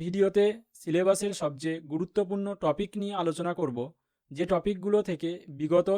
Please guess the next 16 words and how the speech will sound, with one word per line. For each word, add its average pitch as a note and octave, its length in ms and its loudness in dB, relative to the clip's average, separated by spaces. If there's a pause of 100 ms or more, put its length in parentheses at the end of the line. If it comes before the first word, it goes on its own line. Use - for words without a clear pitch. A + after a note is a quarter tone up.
(140)
এসএলএসটিতে F3 600 -8 (460)
কোশ্চেন F#3 380 0 (160)
এসেছিল, F3+ 360 -4 (680)
দু D3 180 -4
হাজার G3 300 6
ষোলোর F#3 280 2 (100)
স্কুল F3 200 0 (120)
সার্ভিস F#3+ 300 0 (100)
কমিশনের F#3 500 -4
এসএলএসটি F3+ 440 -8 (500)
এবং D3 220 4 (200)
মাদ্রাসা F3+ 520 0
সার্ভিস F3+ 320 0 (100)
কমিশনের D#3+ 440 -4 (120)
সেভেন D#3+ 260 0 (460)
এসএলএসটিতে। C#3+ 580 -4